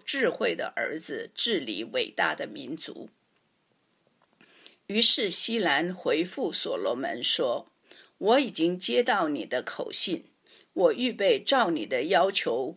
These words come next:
供应香柏树和松树。我的工人会从黎巴嫩把木材运到海里，炸成木牌，浮运到你指定的地点。我的工人将在那里解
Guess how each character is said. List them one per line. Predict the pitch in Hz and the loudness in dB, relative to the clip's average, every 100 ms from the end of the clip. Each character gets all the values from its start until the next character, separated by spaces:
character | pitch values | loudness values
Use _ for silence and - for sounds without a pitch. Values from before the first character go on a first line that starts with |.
| - | 2
供 | 277 180 170 | 4 4 2
应 | 180 151 | 0 0
香 | 143 - 165 190 | 0 0 0 0
柏 | 147 113 - | -2 -2 -2
树 | - 208 117 64 - | -6 -4 -4 -8 -14
和 | - 113 113 - | -4 -2 -2 -4
松 | - 156 165 | -2 -2 -2
树。 | - 180 - _ _ _ _ _ _ - | -4 -6 -8 _ _ _ _ _ _ 0
我 | 190 | 2
的 | 175 208 | 4 2
工 | 214 285 311 | 6 8 8
人 | 240 160 180 214 | 4 2 2 -4
会 | 220 254 202 | 2 4 6
从 | - 165 170 | 4 2 2
黎 | 185 165 | 0 0
巴 | 190 190 | 4 4
嫩 | 214 233 180 - - - | 4 2 0 -6 -10 -2
把 | 147 139 - | 0 0 -2
木 | 226 196 | -2 -2
材 | - 151 143 | -2 -2 -2
运 | - 202 147 | 0 -2 0
到 | 165 123 | -2 -2
海 | - 110 147 | -2 -2 -2
里， | 180 - - _ - _ | -4 -8 -12 _ -20 _
炸 | - 151 208 | 0 2 2
成 | - 175 | 0 0
木 | 196 226 | 0 0
牌， | - - - - - - _ _ | -2 -4 -4 -4 -8 -12 _ _
浮 | - - 180 208 | -20 -8 -4 -2
运 | 247 277 214 - | 2 2 2 4
到 | 185 135 | 4 4
你 | 127 127 - | 0 -6 -4
指 | - 151 104 | -4 -4 -4
定 | 208 180 | 0 0
的 | 139 | 0
地 | 117 175 143 | -2 -4 -6
点。 | - - - _ _ _ _ _ - | -6 -10 -12 _ _ _ _ _ -2
我 | 214 | 0
的 | 240 | 0
工 | 285 302 | -2 0
人 | 285 190 196 214 | 2 0 -2 0
将 | 226 240 | 0 2
在 | 233 208 | 0 0
那 | 240 202 | 0 0
里 | 147 147 | -2 -6
解 | 165 127 | -4 -2